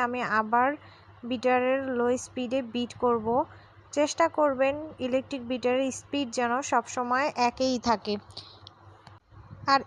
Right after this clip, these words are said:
ইলেকট্রিক বিটার দিয়ে বিট করার সময় এলোপাথারিভাবে ডিমের ফোমটিকে ফোম করবেন না, যে কোনো এক পাশ থেকে ঘুরিয়ে ঘুরিয়ে আপনারা ডিমের ফোমটি তৈরি করবেন,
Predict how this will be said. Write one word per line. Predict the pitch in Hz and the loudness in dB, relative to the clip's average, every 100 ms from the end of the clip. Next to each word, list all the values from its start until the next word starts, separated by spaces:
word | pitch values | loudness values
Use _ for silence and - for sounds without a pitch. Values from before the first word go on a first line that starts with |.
| 285 | 2
ইলেকট্রিক | 285 277 302 254 | 0 0 -2 0
বিটার | 269 262 262 | 2 2 2
দিয়ে | 247 277 240 | 2 0 0
বিট | 262 - | -4 0
করার | 262 254 - | 2 2 2
সময় | 262 254 - 285 | 0 0 2 2
এলোপাথারিভাবে | 302 294 262 262 262 262 254 233 240 254 226 | 2 4 2 2 2 2 2 2 2 2 0
ডিমের | 240 240 240 | -2 -2 -4
ফোমটিকে | 254 240 240 254 - 262 277 | -4 -4 -4 -6 0 2 2
ফোম | - 233 240 233 | 0 0 0 2
করবেন | 233 220 233 226 | 2 2 0 2
না, | 262 | 0
যে | 269 269 - | 2 -2 0
কোনো | 285 311 247 247 | 2 2 2 0
এক | - - | 0 0
পাশ | 262 - - | 0 0 0
থেকে | 240 - 254 277 247 | 0 2 0 0 -2
ঘুরিয়ে | 254 240 254 262 - | -4 0 0 -2 -2
ঘুরিয়ে | 254 247 254 254 | -2 2 4 4
আপনারা | 233 240 247 247 | 2 2 2 2
ডিমের | 247 240 240 | -2 -2 -2
ফোমটি | 247 233 254 254 | -4 -2 -2 2
তৈরি | 254 233 233 | 2 2 0
করবেন, | 240 233 226 | 0 2 0